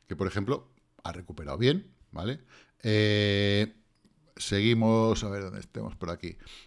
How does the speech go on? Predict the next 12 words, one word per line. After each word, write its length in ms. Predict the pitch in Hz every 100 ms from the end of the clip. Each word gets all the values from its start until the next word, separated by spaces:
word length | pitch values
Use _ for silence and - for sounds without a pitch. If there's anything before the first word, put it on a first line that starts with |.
| _
Eh, 440 | 90 90 92 92 95
pu, 100 | -
pu, 80 | 110
pu, 100 | 107
pu, 380 | 120 139 135 - _
el 240 | 110 107 117
Nasdaq 440 | 139 95 90 - - _ _ _ _ _ _ _ _ _ _ _ _
no 120 | 85
ha 20 |
estado 200 | 82 -
mal 260 | 80 139 190
tampoco, 420 | 80 76 127 226